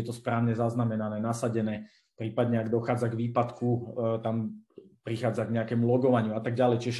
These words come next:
všetko spätne vieme zistiť, e, a tým pádom aj ten,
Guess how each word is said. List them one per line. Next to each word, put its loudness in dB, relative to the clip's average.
všetko -4
spätne -2
vieme 2
zistiť, -4
e, -16
a 0
tým 0
pádom 2
aj 0
ten, 0